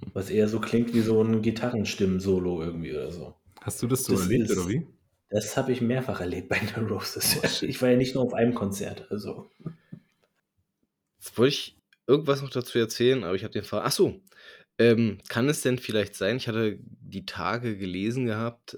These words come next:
Speaker 3: äh, dass es, es war ja nicht das erste Konzert in Deutschland, die waren ja vorher in Großbritannien, ähm, auf Tour mit denen und es gab dann beim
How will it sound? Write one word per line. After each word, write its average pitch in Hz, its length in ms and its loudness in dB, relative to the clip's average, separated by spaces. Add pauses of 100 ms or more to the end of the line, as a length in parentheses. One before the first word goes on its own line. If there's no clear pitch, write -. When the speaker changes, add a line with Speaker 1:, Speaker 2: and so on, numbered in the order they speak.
Speaker 3:
äh, 98 400 0
dass 95 240 -8
es, - 460 -8 (640)
es - 140 -16
war 117 80 6
ja 123 60 6
nicht 135 120 -4
das 127 140 -6
erste 110 300 -2
Konzert 110 400 -4
in 95 100 -12
Deutschland, 107 600 -4
die 98 100 -6
waren 101 160 -2
ja 104 60 -2
vorher 113 340 -2
in 110 100 0
Großbritannien, 110 800 -4 (1000)
ähm, 120 800 4 (180)
auf 117 280 -2
Tour 139 340 0
mit 143 220 -2
denen 143 300 0
und 113 560 2
es - 260 -8
gab 104 360 -4
dann 120 680 2
beim 107 240 2